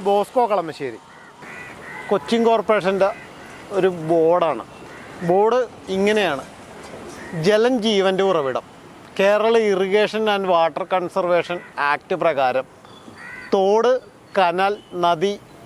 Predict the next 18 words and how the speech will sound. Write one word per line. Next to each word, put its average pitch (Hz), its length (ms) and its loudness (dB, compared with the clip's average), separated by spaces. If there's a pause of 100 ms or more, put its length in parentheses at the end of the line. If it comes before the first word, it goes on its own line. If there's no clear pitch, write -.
(140)
ഇവയിലേക്ക് 196 500 2 (140)
മലിനജലം 185 760 2
ഒഴുക്കുന്നതോ 156 640 0 (920)
ഖരമാലിന്യം 220 760 2
നിക്ഷേപിക്കുന്നതോ 175 760 0 (120)
കുറ്റകരമാണ്. 156 720 0 (960)
കേരള 202 420 4 (400)
Irrigation 196 580 2 (360)
and 190 180 -2 (140)
Water 175 360 2 (120)
Conservation 190 720 0 (340)
Ordinance 185 500 0 (800)
ഇരുപത്തേഴ് 214 580 2 (140)
ബാർ 208 160 4 (100)
രണ്ടായിരത്തി 185 500 0
പതിനേഴ് 208 420 2
പ്രകാരം 175 440 0
ജലസ്രോതസ്സുകൾ 202 720 0